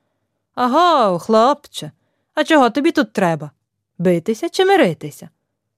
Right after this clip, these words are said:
«Де то вже миритися? Битися», каже Котигорошко. «Ходім же на залізний тік».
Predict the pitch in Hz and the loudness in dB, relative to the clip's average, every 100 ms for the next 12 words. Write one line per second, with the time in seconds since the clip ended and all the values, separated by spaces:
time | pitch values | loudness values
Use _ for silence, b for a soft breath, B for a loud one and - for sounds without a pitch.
0 | _ _ - 196 175 208 185 190 185 180 | _ _ -8 -6 -2 -2 2 2 2 2
1 | 170 160 - 156 - _ _ _ _ 226 | 0 -6 -14 -18 -20 _ _ _ _ 2
2 | 285 220 170 - 139 _ _ _ _ _ | 2 2 -6 -8 -18 _ _ _ _ _
3 | _ - 165 160 160 160 156 165 143 - | _ -12 -10 -10 -12 -10 -8 -8 -10 -18
4 | - _ _ _ _ _ _ _ _ - | -20 _ _ _ _ _ _ _ _ -2
5 | 220 185 226 233 262 262 269 277 262 285 | 0 2 4 4 2 2 2 0 -2 -4
6 | 277 320 311 _ | -4 -4 -6 _